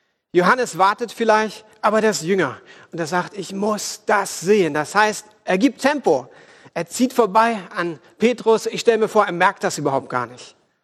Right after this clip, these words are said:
Er kommt ans Grab. Und im Grab, da ist eine Grabkammer. Und dann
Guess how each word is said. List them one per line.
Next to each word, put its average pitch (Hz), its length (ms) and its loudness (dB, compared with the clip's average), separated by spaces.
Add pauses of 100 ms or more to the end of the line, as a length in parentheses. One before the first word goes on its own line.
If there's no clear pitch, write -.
(880)
Er 185 80 -2
kommt 226 320 -2
ans 202 220 -4
Grab. 185 400 -2 (1120)
Und 180 60 0
im 190 100 2
Grab, 226 320 2
da 208 120 2
ist - 120 -6
eine 180 180 0
Grabkammer. 220 1000 -2 (880)
Und 185 180 -2
dann 196 300 2